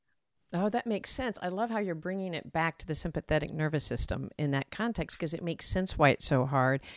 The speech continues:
And just as you say it, you know, the, the fight or flight, and our body is completely activated in a defense mode. You can't see Kristen. She's put her hand on her chest as she's speaking when she goes, "Oh, this is really hard." And just as you're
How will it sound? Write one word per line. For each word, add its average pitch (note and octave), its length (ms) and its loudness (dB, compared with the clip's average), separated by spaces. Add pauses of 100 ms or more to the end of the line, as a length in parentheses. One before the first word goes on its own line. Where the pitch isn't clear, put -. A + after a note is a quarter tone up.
(220)
And E3 180 2
just G3+ 300 4
as E3 200 2
you D#3 120 -2
say B3+ 340 2
it, D#3 160 6
you D#3+ 120 4
know, D#3 100 4
the, D3 140 6
the D3+ 180 0
fight F#3 300 6
or F3 80 4
flight, D#3+ 480 2
and D3 100 -2
our C#3 100 0
body D#3 340 2
is D3 100 0
completely D#3 440 -4
activated D3+ 640 2
in D3 100 -2
a C#3+ 120 0
defense A#3+ 500 4
mode. C#3+ 320 2 (580)
You F#3 200 6
can't - 300 0
see C4+ 460 2 (140)
Kristen. E3+ 240 -2
She's - 240 -2
put - 320 2
her E3 140 2
hand D#3+ 380 2
on C#3+ 160 4
her C#3 380 2 (400)
chest A#3+ 460 8
as D#3 80 4
she's D3 220 -2
speaking E3 580 2
when D3+ 80 -2
she - 80 -6
goes, D#3 240 0
"Oh, F3 240 10
this D3+ 220 6
is D3 180 2
really D3 640 0
hard." D3+ 720 4 (420)
And F3 140 4
just G3+ 240 8
as F3+ 140 6
you're D#3+ 160 4